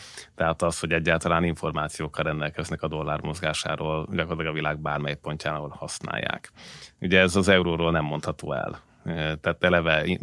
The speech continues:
egyrészt ez ad egy információs hiányt és egy teljes, em, beavatkozási lehetőség hiányt, hiszen nem csak, hogy nem tudjuk, de ha akarnánk, se nagyon tudnánk,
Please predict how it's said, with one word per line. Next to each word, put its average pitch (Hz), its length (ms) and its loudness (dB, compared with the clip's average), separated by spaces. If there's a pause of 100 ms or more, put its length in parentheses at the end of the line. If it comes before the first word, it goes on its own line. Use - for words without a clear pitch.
egyrészt 95 400 4
ez 80 180 0
ad 85 120 2
egy 78 140 -2
információs 101 760 2
hiányt 95 280 4
és 87 120 -2
egy 87 100 -2
teljes, 78 540 0 (500)
em, 82 520 0
beavatkozási 82 840 2
lehetőség 80 680 0
hiányt, 78 500 0
hiszen 82 460 0
nem 98 140 4
csak, 87 160 -2
hogy 90 100 2
nem 85 160 4
tudjuk, 95 260 2
de 92 60 6
ha 90 120 10
akarnánk, 80 440 2
se - 120 -6
nagyon 78 220 -2
tudnánk, 78 540 -6